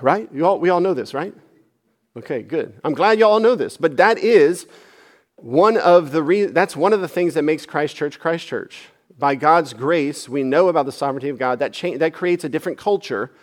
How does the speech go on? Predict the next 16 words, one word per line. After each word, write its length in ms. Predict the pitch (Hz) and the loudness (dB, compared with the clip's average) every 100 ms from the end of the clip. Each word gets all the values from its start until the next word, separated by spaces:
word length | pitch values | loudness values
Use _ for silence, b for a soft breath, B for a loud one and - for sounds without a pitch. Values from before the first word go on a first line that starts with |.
| b b b | b b b
than 140 | 151 156 | -2 0
if 120 | 156 | -2
you 80 | 170 | -2
believe 520 | 147 151 151 151 139 | -2 0 0 -2 -2
in 180 | 147 143 | -4 -2
the 120 | 135 | 0
alternative, 640 | 131 - 226 185 120 123 | 0 0 0 0 0 -4
the 80 | 123 | -6
sovereignty 440 | - 139 127 131 | -2 -2 -2 -6
of 100 | 120 | -6
man, 340 | 123 127 80 - _ _ _ - | -6 -6 -8 -14 _ _ _ -8
which 240 | 151 - | -6 -2
is 180 | 175 135 | -4 -2
the 100 | 147 | -6
default 840 | 117 202 214 - 151 123 117 127 | -4 -6 -6 2 4 4 0 -2
belief 640 | 147 156 175 131 135 - | -2 2 0 0 -6 -14